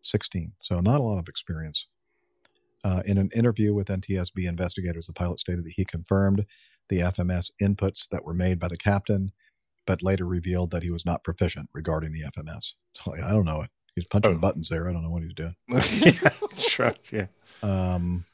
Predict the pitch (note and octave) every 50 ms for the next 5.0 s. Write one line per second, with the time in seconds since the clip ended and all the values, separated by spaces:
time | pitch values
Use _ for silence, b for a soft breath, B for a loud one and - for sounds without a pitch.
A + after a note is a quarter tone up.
0 | _ _ _ _ _ _ B2 B2 B2+ B2+ B2 - - F2+ E2 F2 F#2+ B B B
1 | B B - - B2+ A#2 A2+ A2 G#2 - - B2+ A#2+ A#2+ - A2+ A#2+ - D3+ D3
2 | C#3 C3+ D3+ D#3 D#3 D#3 D#3 C#3+ A#2+ - - B2+ B2 - A2+ G#2+ G2 G2 - F#2+
3 | - G#2 G2+ G2+ - - F#2 - G2+ G2 F#2+ G2+ G2+ - - G2+ G2 F#2+ F#2 F#2+
4 | F#2 F#2+ F#2+ F2+ F#2+ F2+ - G2 F#2+ F#2 F#2 F2+ F2+ F2+ F2+ F2+ F2+ F2 -